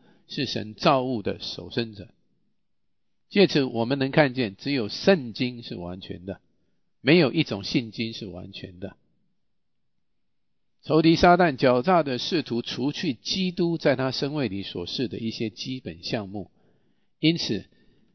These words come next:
对于那一些信从信经和传统教训的人，他们可能只强调耶稣基督是神的儿子，成为肉体。他们也许没有看见基督也是父，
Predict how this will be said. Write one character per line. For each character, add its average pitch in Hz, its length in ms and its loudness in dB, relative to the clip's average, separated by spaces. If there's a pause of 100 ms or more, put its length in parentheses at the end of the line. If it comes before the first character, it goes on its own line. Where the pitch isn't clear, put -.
(160)
对 175 160 8
于 165 120 8
那 190 140 8
一 185 80 6
些 175 200 4
信 165 280 -2
从 120 280 -4
信 135 360 -2
经 156 220 -6
和 113 140 0
传 135 260 -6
统 104 180 -6
教 117 200 -2
训 113 200 -6
的 92 140 -8
人， 85 280 -12 (760)
他 180 140 6
们 196 160 2
可 127 140 4
能 135 180 2
只 113 160 -2
强 135 320 -2
调 131 240 6
耶 165 160 0
稣 170 200 -6
基 156 160 0
督 147 160 -2
是 139 180 -6
神 107 260 -6
的 110 100 0
儿 110 220 -4
子， 104 180 -8
成 - 180 -14
为 98 120 -4
肉 117 240 2
体。 90 300 -14 (280)
他 113 140 0
们 107 180 -4
也 113 160 6
许 110 200 -2
没 123 120 -4
有 113 120 -2
看 123 280 -4
见 113 220 -4
基 175 280 -4
督 180 300 2
也 95 140 -8
是 101 180 -6
父， - 380 -4